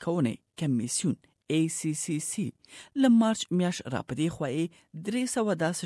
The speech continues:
شکایتونه ترلاسه کړي دي، کوم چې مهاجره ټولنې یا د ادارې ته کړي دي او ویلي دي چې دوی جالکارانو لخوا په نښه شوي دي. ډیره کې یاد مهاجر لنډمهاله ویزو سره استرالیا کې ژوند کوي او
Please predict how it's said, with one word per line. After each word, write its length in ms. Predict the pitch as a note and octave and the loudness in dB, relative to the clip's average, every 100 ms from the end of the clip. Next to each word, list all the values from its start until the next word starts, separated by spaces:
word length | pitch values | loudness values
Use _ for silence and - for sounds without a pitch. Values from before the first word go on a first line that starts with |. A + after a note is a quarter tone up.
| D#3+ | -6
شکایتونه 600 | A#2 - - - F#3 E3+ | -6 -8 -12 -6 -4 -2
ترلاسه 400 | C#3 A2 - - - | -4 -6 -8 -10 -6
کړي 160 | F3+ A#2 | -4 -4
دي، 80 | A2 - _ - - - - | -6 -12 _ -20 -20 -20 -4
کوم 120 | F3 | -2
چې 60 | D3 B2 | 0 0
مهاجره 420 | B2 C3 C#3+ D3+ C#3 | 0 -2 -2 -2 -2
ټولنې 380 | C3 G#2 F3 F3+ F#3 - - - | -4 -2 0 -2 -4 -10 -20 -2
یا 80 | B3 C#4 | 0 0
د 60 | - D#3 | 0 0
ادارې 300 | D#3 A3 A3+ | 0 0 -2
ته 60 | A2+ - | -2 -6
کړي 160 | G#2 G#2 | -8 -6
دي 100 | A2+ - _ | -10 -12 _
او 60 | A3 G#3+ | -2 2
ویلي 240 | A3 G#3 G#3 | 0 0 0
دي 80 | A3 - - - _ | -2 -4 -18 -20 _
چې 80 | A3+ G#3+ | -4 0
دوی 140 | C#4 A#3+ D#3 | 2 2 2
جالکارانو 720 | B2+ B2 - - F3+ G#3+ G3 | -2 -2 -8 -4 0 2 2
لخوا 260 | - G3 G3 | 0 -4 -4
په 400 | _ _ G#2+ A2 | _ _ -6 -6
نښه 300 | - B2+ - | -4 -6 -2
شوي 260 | D3+ G#2 | -2 -2
دي. 80 | B2+ - _ _ _ _ - - - - _ | -6 -8 _ _ _ _ -20 -20 -20 -20 _
ډیره 200 | C#4 C4+ C4 | 2 4 2
کې 80 | B3 | 0
یاد 200 | A3 F3 C#3 | 0 2 0
مهاجر 480 | C3 B2 C#3+ E3+ - C3 | 0 -2 0 -2 -2 -2
لنډمهاله 600 | A#2+ A2 A2+ B2+ D3 D3 B2+ | 0 0 -2 -4 -4 -4 -2
ویزو 240 | A#2+ B2 D3 | -4 -4 -4
سره 180 | - D3 - A2+ | -2 -6 -4 -6
استرالیا 420 | C#3 - C#3 D3+ | -8 -8 -4 -4
کې 140 | - G2+ | -4 -10
ژوند 200 | D#2+ - | -8 -10
کوي 180 | D#2 E2+ - _ - - - | -10 -10 -14 _ -20 -20 -8
او 60 | - | -2